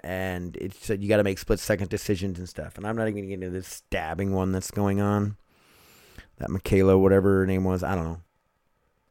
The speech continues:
But we have to combat it and realize, like, not make it a competition.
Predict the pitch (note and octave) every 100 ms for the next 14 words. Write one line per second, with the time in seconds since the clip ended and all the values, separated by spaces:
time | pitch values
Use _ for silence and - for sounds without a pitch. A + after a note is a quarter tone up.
0 | _ - G#2+ C3 - _ _ _ _ _
1 | _ _ _ - G#2+ D3 F3+ - D3+ B2+
2 | A#2 B2 G2+ - F#2+ A2 C#3 B2 G#2 F#2+
3 | F#2 G2+ G2 G2 - F#2 - B2 A#2+ A2
4 | A#2 A#2+ A#2 A2 A#2+ A#2 A2+ - G3+ -
5 | A#1+